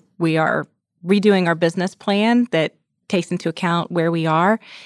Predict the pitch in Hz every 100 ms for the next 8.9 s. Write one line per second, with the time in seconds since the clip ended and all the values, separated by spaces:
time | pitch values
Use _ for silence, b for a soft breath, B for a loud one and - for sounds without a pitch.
0 | B - 175 185 185 175 175 - 170 165
1 | 151 - 156 170 202 208 - 175 196 -
2 | 165 147 160 160 160 - 156 165 156 151
3 | 156 156 156 151 - 156 - 170 - -
4 | - - 143 - - 160 - 156 B B
5 | B 170 165 - - 175 160 156 - 180
6 | 170 - 170 160 - 156 - 156 151 160
7 | 208 208 185 139 139 151 156 156 B B
8 | B B - 170 160 160 156 160